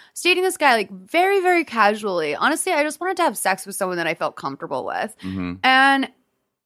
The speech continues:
Speaker 1: we, like, hooked up a few times. And we've been friends for a while. But, like,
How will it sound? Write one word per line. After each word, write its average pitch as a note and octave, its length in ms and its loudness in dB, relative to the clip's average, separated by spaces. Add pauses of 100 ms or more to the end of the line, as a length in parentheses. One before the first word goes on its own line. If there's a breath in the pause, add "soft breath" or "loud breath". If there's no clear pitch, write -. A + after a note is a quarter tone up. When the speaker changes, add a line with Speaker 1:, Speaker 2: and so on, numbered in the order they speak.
(140)
Speaker 1:
we, D4+ 280 4
like, F4+ 120 0
hooked F4+ 200 0
up - 100 -6
a F#4 80 0
few C4+ 220 -2
times. G#3 480 2
And A#3 80 -4
we've D4 120 -6
been G#4 140 0
friends A#3 300 0
for G3+ 120 -2
a F#3 80 2
while. F3 460 4
But, G3 160 -8
like, B3+ 220 -4